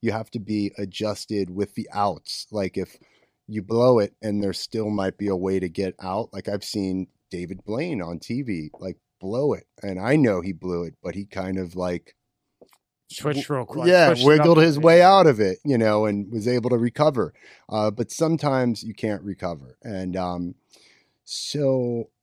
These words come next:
Speaker 1: uh, when was the time that I blew it?
Speaker 2: When,
Speaker 1: Uh,
Speaker 2: when, when there was, like, there was no recovering this one. You had to move on quick to something good
Speaker 1: I'll
Speaker 2: to
Speaker 1: tell you, I'll,
Speaker 2: Yeah.
Speaker 1: I'll be honest. I, I, uh, never mess up.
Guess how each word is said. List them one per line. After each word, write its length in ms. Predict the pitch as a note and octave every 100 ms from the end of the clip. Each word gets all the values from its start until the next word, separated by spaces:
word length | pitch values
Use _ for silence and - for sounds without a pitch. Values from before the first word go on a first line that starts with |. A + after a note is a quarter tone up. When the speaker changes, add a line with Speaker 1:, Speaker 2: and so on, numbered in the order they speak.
| -
Speaker 1:
uh, 240 | G#2 F#2+ - _ -
when 420 | A2+ A#2 A#2+ B2+
was 140 | A2+
the 80 | A2+
time 400 | - G#2 G2 F#2+
that 100 | F2+
I 80 | F2
blew 340 | E2 F2 E2
it? 120 | - _ _ -
Speaker 2:
When, 200 | - B2+
Speaker 1:
Uh, 60 | C3+
Speaker 2:
when, 220 | C3+ B2+
when 120 | C3
there 100 | C3
was, 160 | B2 A#2+
like, 180 | A#2 _ _ _
there 140 | D3
was 140 | C#3 C3
no 140 | D3+
recovering 560 | C3+ B2 C3 A2+ A2 G#2+
this 240 | G#2+ -
one. 140 | G2+ G#2+
You 100 | A#2+
had 100 | A#2
to 60 |
move 200 | A#2 A#2+
on 220 | A#2+ A#2 -
quick 280 | - C#3 -
to 80 |
something 540 | A2 C3+ A#2+ A2+ G#2+ G2+
good 220 | C3+ C#3
Speaker 1:
I'll 140 | F3+
Speaker 2:
to 60 | G3
Speaker 1:
tell 200 | F#3 G#3+
you, 220 | B3 G3+
I'll, 220 | A2+ B2+ C3
Speaker 2:
Yeah. 140 | A2+
Speaker 1:
I'll 100 | D3
be 140 | F3
honest. 400 | C#3 F#3 G3 -
I, 220 | A2+ A2 A2
I, 460 | A2+ A2+ A2 A2
uh, 180 | A2+ A2+ A#2
never 300 | A#2 C#3 C#3+
mess 260 | F2+ -
up. 160 | E2+